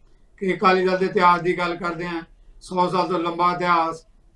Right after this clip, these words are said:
ਇਸ ਦੇਸ਼ ਦੇ ਅੰਦਰ ਜਿਹੜੀਆਂ ਪੋਲੀਟੀਕਲ ਧਿਰਾਂ, ਉਹਨਾਂ ਸਭ ਤੋਂ ਵੱਡੀ ਪੋਲੀਟੀਕਲ ਪਾਰਟੀ ਜਾਂ ਧਿਰ ਕਹਿ ਲਈਏ, ਉਸ ਸ਼੍ਰੋਮਣੀ ਅਕਾਲੀ ਦਲ ਦਾ ਮੈਂ ਜਦੋਂ ਜ਼ਿਕਰ ਕਰ ਰਿਹਾ, ਦੇਖੋ ਜਿਹੜਾ ਪ੍ਰਧਾਨ ਹੈ ਉਸ ਵੱਲੋਂ ਅਸਤੀਫਾ ਦਿੱਤਾ ਗਿਆ।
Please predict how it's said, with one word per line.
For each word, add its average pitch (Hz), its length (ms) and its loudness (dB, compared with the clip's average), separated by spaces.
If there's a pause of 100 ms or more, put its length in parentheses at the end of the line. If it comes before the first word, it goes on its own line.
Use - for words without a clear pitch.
(420)
ਇਸ 185 260 -2
ਦੇਸ਼ 185 280 0
ਦੇ 190 100 0
ਅੰਦਰ 185 140 -6
ਜਿਹੜੀਆਂ 185 220 -4
ਪੋਲੀਟੀਕਲ 180 480 -2
ਧਿਰਾਂ, 180 220 -2
ਉਹਨਾਂ 180 220 -4
ਸਭ 185 160 -6
ਤੋਂ 185 140 -6
ਵੱਡੀ 170 240 0
ਪੋਲੀਟੀਕਲ 175 460 -2
ਪਾਰਟੀ 170 500 0 (400)
ਜਾਂ 170 200 -6
ਧਿਰ 165 280 0
ਕਹਿ 175 160 0
ਲਈਏ, 165 320 2 (1000)
ਉਸ 196 400 4 (380)
ਸ਼੍ਰੋਮਣੀ 190 400 -10
ਅਕਾਲੀ 190 300 -4
ਦਲ 190 120 -6
ਦਾ 196 120 -6
ਮੈਂ 190 80 -10
ਜਦੋਂ 180 220 -6
ਜ਼ਿਕਰ 175 300 -8
ਕਰ 185 180 -2
ਰਿਹਾ, 190 120 -2
ਦੇਖੋ 190 240 -2
ਜਿਹੜਾ 196 220 2
ਪ੍ਰਧਾਨ 180 500 2
ਹੈ 185 300 -6 (1700)
ਉਸ 190 260 -2
ਵੱਲੋਂ 202 240 2
ਅਸਤੀਫਾ 180 400 0
ਦਿੱਤਾ 185 340 -2
ਗਿਆ। 190 240 0